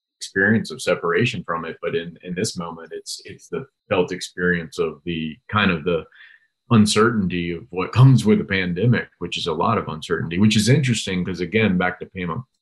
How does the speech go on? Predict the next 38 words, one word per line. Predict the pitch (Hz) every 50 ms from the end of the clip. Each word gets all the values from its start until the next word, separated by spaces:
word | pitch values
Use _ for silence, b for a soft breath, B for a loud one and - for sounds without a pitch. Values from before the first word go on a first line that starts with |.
| _ -
Chodron, | - 120 135 147 139 101 85 80 85 85
she | - - 123
talks | 117 - 117 104 92 - -
about, | 82 73 92 90 87 85 85 82 - - 101
uh, | 101 -
one | - 113 104 98
of | 92 85
the | 76 90
keys | - - - 117 113 110 110 107 104 -
for | - 98 95 90
us | 87 85 78 71 - - - - - - b b b b b b b b b b b _ _ -
to | - 120
the | 90 -
path | - - 98 92 90 90 90 -
of | 90 82
these | 76 87 80 73
bardos, | - 85 85 82 87 101 107 104 98 95 90
or | 92 82
really | 85 87 87 85 85 85 82 73 -
any | 113 113 107 101
way | 92 90 87 85
of | 85 85 -
just | - 95 87 82 80 - - - _ _ _ _ _ _ _ _ -
having | 117 120 135 131 - 110 95 90 87
peace | - - - 113 107 - - - -
with | 80 73 73 - _
passing | - 101 95 - - - 80 78 82 80
when | 80 80 82
you | 82 80
get | 73 78 90 98 104 - -
there | 90 80 80 80 80
is | 78 78 80 80 76 - - - B B B B B B B B B _ _ - - 110
being | 113 117 117 113 110 104
able | 104 107 104 104 104 104
to | 95 87
meditate | 87 85 85 87 90 95 104 107 110 107 - - 92 90 85 - -
on | 87 90 87 85 82
groundlessness, | 80 87 87 90 95 101 104 98 82 73 - - - - - 87 - - - - -